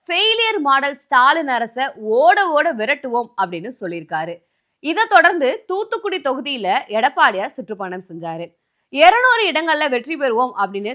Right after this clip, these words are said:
தி மு க பகல் கனவு கண்டுகிட்டு இருக்காங்க. ரெண்டாயிரத்தி இருபத்தி ஆறுல தனி பெரும்பான்மையோட அ தி மு க ஆட்சி அமைக்கும் அப்படின்னு தெரிவிச்சிருக்காரு.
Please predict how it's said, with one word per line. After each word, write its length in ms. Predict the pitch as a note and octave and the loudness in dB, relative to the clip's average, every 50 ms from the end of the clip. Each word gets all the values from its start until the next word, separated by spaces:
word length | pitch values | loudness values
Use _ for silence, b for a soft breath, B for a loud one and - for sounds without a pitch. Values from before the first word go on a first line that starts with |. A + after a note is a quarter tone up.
| B3+ | -10
தி 120 | - D4 E4 G4 | -6 -6 -4 -4
மு 120 | F4 D4+ B3+ | -4 -6 -6
க 160 | - G#3 A#3 A#3 _ | -6 -6 -6 -4 _
பகல் 280 | F#3+ G3 B3 B3+ - - | -6 -4 -4 -6 -8 -8
கனவு 200 | G3 F#3 G#3 G#3+ | -8 -8 -8 -8
கண்டுகிட்டு 340 | F#3 D#3+ D#3 E3+ D#3+ D#3+ D#3 | -10 -10 -10 -12 -12 -12 -16
இருக்காங்க. 320 | D3+ - D#3 D3+ D#3 F3 D#3+ - _ _ _ _ _ - | -10 -10 -8 -8 -8 -12 -16 -16 _ _ _ _ _ -4
ரெண்டாயிரத்தி 480 | B3+ D4 D#4 D#4 F#4 F#4 G4 G4 F#4 E4 | -4 0 4 6 6 6 6 4 0 -2
இருபத்தி 320 | E4+ F#4 G4+ G#4 G#4 G4 F#4+ | -2 -2 -2 -2 0 2 4
ஆறுல 300 | E4+ D#4+ D#4+ D4+ C#4+ C4+ E4 G#4+ - | 4 4 4 4 2 0 0 0 2
தனி 320 | - C4 B3+ D#4 E4+ A4 A4+ A4+ - | 2 2 2 2 0 -2 -4 -2 -2
பெரும்பான்மையோட 680 | F#4+ F#4+ F#4+ F4+ F#4+ F#4 F4 E4+ E4+ D#4+ D4+ C4 D4+ F4+ F4 - | -2 -2 0 2 2 2 2 2 0 -2 -2 0 0 0 0 0
அ 120 | G3+ G#3 B3 D4+ D4+ | 2 2 2 2 0
தி 100 | F4+ E4 | -4 -8
மு 100 | D#4 C4+ | -8 -4
க 160 | - D4 C#4+ - | -2 0 0 2
ஆட்சி 340 | G3+ A3+ C#4 - - - F4 | 2 2 2 2 0 -4 -4
அமைக்கும் 360 | D4+ C4+ B3 A3+ G#3+ B3 C4 G3+ | -4 -4 -4 -6 -6 -2 -2 -2
அப்படின்னு 260 | F3 F3+ F#3+ B3 A#3+ G#3+ | -2 -2 -8 -12 -10 -8
தெரிவிச்சிருக்காரு. 640 | G3 F3+ F3+ F3 E3+ - F3 E3 F3 E3+ F3 F#3 | -8 -8 -8 -10 -12 -14 -14 -8 -6 -6 -6 -6